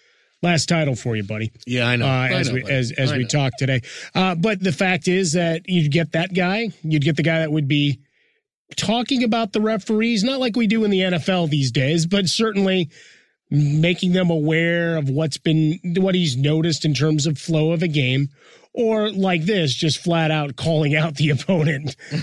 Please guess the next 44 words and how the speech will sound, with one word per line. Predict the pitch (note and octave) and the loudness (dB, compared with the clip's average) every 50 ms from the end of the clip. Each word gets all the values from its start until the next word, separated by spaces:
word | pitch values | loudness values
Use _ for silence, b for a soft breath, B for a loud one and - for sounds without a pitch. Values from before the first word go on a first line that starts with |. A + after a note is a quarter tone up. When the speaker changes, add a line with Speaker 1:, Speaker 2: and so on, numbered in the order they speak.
| B | B
Speaker 1:
saying, | - F3+ G#3 F#3+ F3+ E3 D#3 D3+ C#3+ B2 - D#3 F3+ G3+ - - D3 | -4 -2 0 0 2 0 0 0 -2 -4 -4 -6 -6 -6 -6 -8 -8
"All | D#3+ | -6
right, | G3+ F3+ F#3 F3+ E3+ E3 D3 | -2 0 2 2 2 0 0
come | - - F#3 F3 E3 D#3 | 0 0 0 2 2 2
get | C#3 D#3 F3 F#3 D#3 | 2 2 2 0 0
us." | C3 A2+ - - - - E3 B B B B B | -2 -4 -4 -6 -8 -10 -14 B B B B B
And | - F3 F3 E3+ E3 D#3+ D#3+ D#3+ E3 | 0 2 2 2 2 2 0 0 0
in | E3+ F3 F3 | 0 0 2
this | F3 F3 D#3+ - | 2 0 0 0
case, | - F3 E3+ D#3 D#3 D3 - - B B B B B B B B | 0 0 2 2 2 0 -2 -4 B B B B B B B B
you | - C4 F#3 E3 | -6 -2 0 2
know, | D3 C3 C3+ D#3+ - | 2 2 0 -2 0
even | G#3 G3+ F3+ F3 | 0 2 2 2
though | E3+ F3 | 2 2
they | D#3+ E3+ D#3+ | 2 2 2
had | D3+ E3 E3 C#3+ | 2 0 0 0
to | D#3 | 0
sweat, | C3+ - - - E3+ D#3+ F3+ G3+ G#3 - _ _ _ _ _ - | -2 -2 -2 -2 0 0 0 -2 -4 -6 _ _ _ _ _ 0
they | D3+ | 0
got | C#3+ D#3 D3+ C3 - | 2 2 2 0 -2
to | E3 - | -2 -2
exhale | D#3 C#3+ - - - D3+ C#3+ C#3 C3+ | -2 -2 -2 0 0 0 2 2 0
here | B2 A2+ F#3+ G3 G3 F#3 E3+ C#3+ B B B B - | 0 0 0 0 2 0 0 -2 B B B B -2
and | C#3+ D3 | 0 0
get | D#3 C#3+ | 2 2
ready | D3+ D#3 D3 C#3+ | 0 0 0 0
for | - D3 | 0 0
the | C#3+ C3+ | 0 0
next | C3+ B2+ A#2+ - - | 0 0 -2 -2 -2
round. | C3+ C3 A#2+ A2 G2+ - B B B B B B B B B B B B B B _ _ _ _ - | -2 -2 -2 -2 -4 -8 B B B B B B B B B B B B B B _ _ _ _ 0
Speaker 2:
The | A3 | 0
Lakers | A#3 C#4 D4+ E4 - D#4+ C#4 - | 2 2 2 0 0 0 0 0
take | - C4 C4 - | 0 0 0 0
on | A#3 G#3+ G#3+ G#3 | 0 0 2 0
the | G3 | 0
Phoenix | D3 - G#3+ G3 F#3 F#3 F3 - | 0 0 0 2 2 2 0 0
Suns, | - F3 D3+ D#3 E3+ E3 F3+ | 0 0 2 2 2 0 0
who | G3 | -2
finished | - - G#3 G3 F#3+ F3 - - | -2 -2 -2 -2 -2 -2 -2 -6
fifth | - - - D4 C#4+ - - - - | -8 -6 -2 -2 -2 -2 -4 -2 0
in | F#3+ | 0
the | F3+ F3 | 2 2
Western | D3+ D#3+ D#3 C#3+ - - D#3 C#3+ | 2 0 0 -2 -2 0 -2 -2
Conference. | C3 - D3 C3+ B2+ B2 - F#3+ F#3 F3+ | 0 2 2 2 2 0 -2 -4 -4 -4